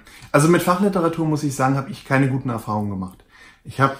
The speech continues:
zu diversen Themen, die mir wichtig erschienen, Fachliteratur gekauft.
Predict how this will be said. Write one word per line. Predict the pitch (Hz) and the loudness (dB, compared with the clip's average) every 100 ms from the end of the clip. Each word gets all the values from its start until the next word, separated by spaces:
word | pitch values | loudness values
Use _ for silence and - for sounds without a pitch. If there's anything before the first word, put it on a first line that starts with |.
| - | -14
zu | - 127 | -8 -4
diversen | 120 120 135 175 160 | 2 6 6 4 -4
Themen, | - 151 143 | 0 2 2
die | 135 | 0
mir | 135 | 0
wichtig | 131 131 143 | 0 -4 -8
erschienen, | 127 135 123 | -4 -2 -2
Fachliteratur | 127 139 135 117 113 123 | -4 -4 -4 -4 -4 -4
gekauft. | 113 - 117 - | -4 -4 -6 -6